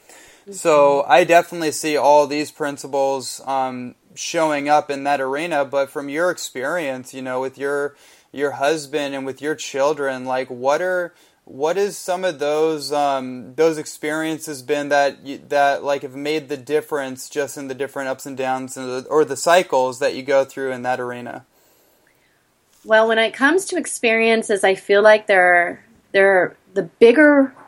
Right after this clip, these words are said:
Speaker 2: experiences are the one that, ones that come up on the day-to-day.
Speaker 1: Yep.
Speaker 2: There's nothing that really, like,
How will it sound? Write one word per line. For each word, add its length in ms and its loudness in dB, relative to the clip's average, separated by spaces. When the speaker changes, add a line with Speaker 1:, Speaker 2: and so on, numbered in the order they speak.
Speaker 2:
experiences 920 4
are 120 6
the 100 6
one 420 2
that, 220 -2
ones 360 2
that 160 2
come 240 0
up 180 4
on 140 4
the 100 0
day-to-day. 720 2
Speaker 1:
Yep. 160 0
Speaker 2:
There's 200 4
nothing 440 4
that 180 2
really, 340 8
like, 340 0